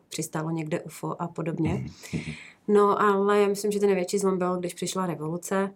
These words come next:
Speaker 2: Mhm.
Speaker 1: a pak se, pak se ten svět, eh, ve kterém, eh, člověk žil, změnil. A my jsme jako rodina nemohli, eh, v totalitě cestovat, takže
Speaker 2: Mhm.
Speaker 1: potom člověk začal cestovat a začal se dívat, eh, za hranice kolem nás.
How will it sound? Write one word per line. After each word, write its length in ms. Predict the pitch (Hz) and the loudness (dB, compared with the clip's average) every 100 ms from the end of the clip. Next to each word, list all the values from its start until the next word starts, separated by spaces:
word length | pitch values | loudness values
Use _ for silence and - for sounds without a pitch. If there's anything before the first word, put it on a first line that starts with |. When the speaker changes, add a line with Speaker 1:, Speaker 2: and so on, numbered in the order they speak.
| _ _ | _ _
Speaker 2:
Mhm. 100 | - - - - | -10 -10 -12 -6
Speaker 1:
a 200 | 165 160 | -4 -4
pak 240 | - - | -6 -8
se, 300 | - 180 170 | -4 -2 -2
pak 200 | 175 165 | -4 -8
se 140 | - 175 | -6 -6
ten 280 | 175 175 175 | -2 -2 -2
svět, 560 | - 180 165 170 - | -2 -2 -2 -2 -6
eh, 180 | 165 160 | -4 -4
ve 120 | 151 | -4
kterém, 720 | 151 - 175 165 175 175 170 - | -6 -6 -4 0 0 2 0 -2
eh, 280 | 160 156 156 | -4 -4 -6
člověk 300 | - 175 175 | -6 -4 -4
žil, 340 | 165 180 180 170 - - - _ - | -2 -2 -2 -4 -10 -18 -18 _ -8
změnil. 640 | 160 175 170 185 190 190 190 - - - _ - | 2 4 6 4 2 -2 -6 -16 -20 -20 _ -4
A 240 | 165 165 | -2 0
my 120 | 165 | -2
jsme 160 | 160 180 | -2 -4
jako 180 | 165 175 | -4 -6
rodina 380 | 165 175 170 | -2 0 0
nemohli, 600 | 160 160 160 160 175 175 - | 0 -2 -4 -2 0 0 -2
eh, 40 | 156 156 156 156 - 147 | -6 -6 -6 -8 -10 -12
v 140 | - | -12
totalitě 440 | - 175 175 175 | -10 -4 -4 -2
cestovat, 640 | 180 170 - 180 185 196 - | -4 -6 -6 -4 -4 -4 -6
takže 300 | 175 170 170 | -6 -4 -4
Speaker 2:
Mhm. 60 | 165 | -6
Speaker 1:
potom 260 | - 165 | -6 -6
člověk 300 | 160 165 175 | -6 -6 -6
začal 400 | 165 170 - 175 175 - - - _ | -6 -6 -4 -6 -6 -20 -20 -20 _
cestovat 580 | - 185 - 185 175 175 - | -4 -4 -2 0 2 0 -2
a 220 | 170 170 | -2 -2
začal 380 | 165 165 175 175 | -4 -6 -4 -4
se 340 | - 175 175 - | -4 -4 -4 -6
dívat, 320 | 165 170 175 175 - | -4 -2 -2 -4 -4
eh, 220 | 175 170 | -2 -2
za 140 | 165 165 | -2 -4
hranice 440 | 165 170 170 - | -2 -4 -4 -6
kolem 300 | 175 175 175 | -4 -2 0
nás. 440 | 170 165 165 - | 0 -2 -4 -8